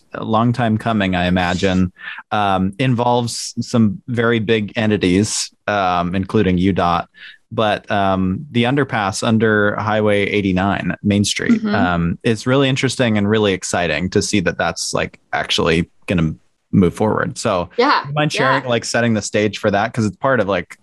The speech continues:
Speaker 1: a much bigger project, but
Speaker 2: Uh-huh. Yeah. Logan City deserves lots of kudos on that one.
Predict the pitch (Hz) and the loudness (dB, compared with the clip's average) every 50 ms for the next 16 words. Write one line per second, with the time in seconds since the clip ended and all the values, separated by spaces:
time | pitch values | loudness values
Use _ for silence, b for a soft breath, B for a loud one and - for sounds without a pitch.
0 | _ _ - 110 101 104 101 - - - 98 87 - - - - - 85 - - | _ _ -2 0 0 0 0 -2 0 0 2 2 2 0 0 -2 -2 -2 -2 -2
1 | - - - - - 95 90 - _ _ _ _ _ - - 233 220 214 208 202 | -4 -4 -6 -4 -4 -4 -4 -4 _ _ _ _ _ -4 -4 0 2 2 2 2
2 | 247 262 247 - _ - 226 233 254 247 - - - - - 208 214 254 262 277 | 2 0 -2 -6 _ -4 -2 2 2 2 2 0 -6 -16 -8 0 2 4 4 4
3 | 320 330 311 - 269 262 233 262 233 226 - - - - - - 240 220 226 226 | 4 2 0 0 0 0 2 2 0 0 -2 -8 -6 -6 -2 -2 -2 0 2 2
4 | 220 214 208 208 180 214 214 - 269 262 - - 247 240 226 214 208 214 - 202 | 0 0 0 0 0 0 0 0 -2 -2 -2 0 2 2 4 4 2 2 2 2
5 | 185 190 196 185 175 - - 185 175 175 | 2 2 2 0 -2 0 2 0 0 0